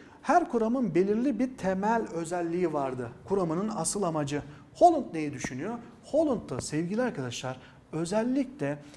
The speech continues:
bireyler kişilik tiplerine göre davranır diyor. Bireylerin kişilik özelliği neyse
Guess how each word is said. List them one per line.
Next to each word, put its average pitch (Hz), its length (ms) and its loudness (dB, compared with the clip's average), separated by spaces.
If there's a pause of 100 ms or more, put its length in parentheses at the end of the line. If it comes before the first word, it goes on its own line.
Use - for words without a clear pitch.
(120)
bireyler 185 600 2 (300)
kişilik 226 580 -4
tiplerine 190 580 -2
göre 165 380 -2 (280)
davranır 139 560 0
diyor. 123 200 -2 (360)
Bireylerin 185 600 0
kişilik 175 380 -10
özelliği 139 440 -6
neyse 190 420 -6